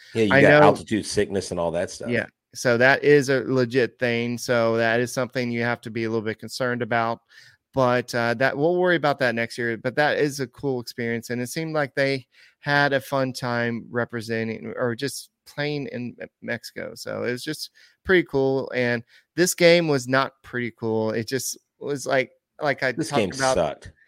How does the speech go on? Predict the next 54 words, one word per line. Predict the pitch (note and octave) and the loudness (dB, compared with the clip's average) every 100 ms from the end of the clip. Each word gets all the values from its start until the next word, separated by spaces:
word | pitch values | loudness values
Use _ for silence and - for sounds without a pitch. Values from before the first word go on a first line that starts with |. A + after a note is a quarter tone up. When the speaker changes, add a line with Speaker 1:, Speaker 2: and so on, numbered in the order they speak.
| _ _ | _ _
Speaker 2:
Yeah. | - C3+ | 2 4
Speaker 1:
Dude, | G#2+ | 6
don't | D3+ B2 | 6 6
slow | - G2+ | 6 6
walk | F2+ E2+ - | 6 4 2
it. | - | -4
This | C#3+ - | -2 -2
game | F2+ C#2 | -6 -8
sucked. | - - - - | -12 -12 -10 -8
This | A#2+ | -6
was | C#3 | -4
a | A#2+ | -6
terrible | - - G2+ F#2 E2+ | -4 -2 -2 -2 -6
<laughs> | |
game. | D2+ D2 - - _ _ - | -10 -16 -16 -20 _ _ -2
This | C3+ E3 | -2 -2
was | A#2+ | -2
not | G#2 F#2+ | 2 2
a | F#2+ | 0
fun | - F2+ D#2+ | -2 -4 -4
game | D#2+ D2+ | -8 -8
to | C#2+ | -8
watch. | C2+ - | -8 -10
This | G2 A2+ | -12 -10
is, | B2 - - _ | -12 -16 -20 _
like, | A2+ A2 | -4 -4
if | G#2 | -4
you | C#3+ E3+ | -4 0
went | F#3+ F3+ | 0 2
to | |
the | C#3+ | 0
game, | A#2 G2 F#2+ G2 | 0 -2 -2 -2
you | F#2+ | 0
were | G2+ F2 | 0 -2
probably | - F#2 F#2 F2+ | -4 -2 0 -2
like, | D#2+ D2+ D2+ - _ _ _ _ | -2 -4 -6 -10 _ _ _ _
'cause | C3+ A2+ | 2 2
last | C#3+ - G2+ | 0 0 0
night, | G2+ E2 | -2 -2
dude, | F2+ E2+ E2+ _ _ _ _ | -6 -12 -14 _ _ _ _
the | - | -4
game | A2+ B2 | 0 2
before | A2+ A2 B2 D3 | 0 2 4 4
that | G#2+ | 2
you | F#2 A#2 | -2 0
and | G#2 | 2
I | G#2 | 2
went | C#3 D#3+ | 0 -2
to, | F3+ F3+ F3 - _ - | 2 2 2 -4 _ -14
Speaker 2:
Uh-huh. | A#2+ B2+ - | -8 -6 2
Speaker 1:
that | D3+ F3 | 2 4
game | A#2+ F#2+ | 2 2
was | E2 - | -2 -6
fun. | - G#2+ A2 | -2 0 0